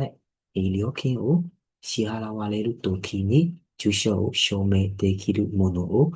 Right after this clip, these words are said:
お持ちくださいဆိုတာ၊ ဒီ若葉はみたいなလူတွေဆိုရင်တော့၊ もし込みလို့ရှိရင်၊ 若葉はみたいなဆိုတာကို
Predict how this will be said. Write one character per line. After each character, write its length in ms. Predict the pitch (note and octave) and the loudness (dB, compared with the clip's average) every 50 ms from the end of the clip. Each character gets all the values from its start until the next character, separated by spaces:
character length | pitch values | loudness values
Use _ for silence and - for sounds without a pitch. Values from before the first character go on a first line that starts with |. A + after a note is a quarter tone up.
| - - _ _ - | -6 -16 _ _ -4
お 60 | G2 | 0
持 140 | G2 G2+ G2+ | 0 0 0
ち 100 | - - G2 | 0 0 0
く 20 | |
だ 140 | - F2 F2 | -2 -2 -2
さ 160 | F2 - F2+ | -2 -4 -4
い 80 | F#2+ F#2+ | -4 -4
ဆို 60 | - F2 F#2 | -4 -4 -4
တာ၊ 20 | F2+ F#2+ G2 G2+ | -4 -4 -4 -4
ဒီ 40 | F#2+ F#2 | -4 -2
若 280 | G2 F#2+ F#2+ - A2+ A2+ | 0 -2 0 0 -2 -2
葉 80 | A#2 B2 A#2+ A#2 | 0 0 -2 -2
は 100 | G#2 G2 | -2 -2
み 120 | F#2+ G2 F#2+ | -2 -4 -4
た 120 | F#2+ F#2+ G2+ | -4 -4 -4
い 40 | |
な 100 | G2+ G#2+ | -4 -2
လူ 80 | G#2 G#2+ G2 F#2+ | -2 -2 -2 -2
တွေ 20 | F#2+ F2+ - | -2 -2 -2
ဆို 20 | - F2+ F#2 | -4 -4 -4
ရ 20 | |
င် 20 | F#2 G2+ | -2 -2
တော့၊ 20 | A#2+ D3+ D#3+ - - - _ _ _ - | -2 -2 -2 -4 -10 -20 _ _ _ -2
も 100 | G2+ F#2+ | -2 0
し 80 | - | 0
込 100 | - G#2 G2 | 0 0 2
み 80 | G#2 | 2
လို့ 60 | G#2 G2+ G#2 G#2 - | 2 2 2 0 0
ရှိ 20 | - A2 | -2 -2
ရ 20 | F#2+ | 0
င်၊ 140 | G2 A#2+ D3+ C3 G2 | 2 2 4 4 2
若 180 | - - - | 0 -2 -4
葉 160 | G2+ F#2+ F#2+ | -2 0 0
は 80 | F#2+ F#2 | 0 0
み 100 | F2+ F#2 | -2 -4
た 80 | F#2 F#2+ F#2 | -4 -2 -2
い 40 | F#2 | -2
な 60 | F2 - | -2 -2
ဆို 20 | - F#2 | -4 -4
တာ 20 | F2 E2+ | -2 -2
ကို 40 | E2+ | -4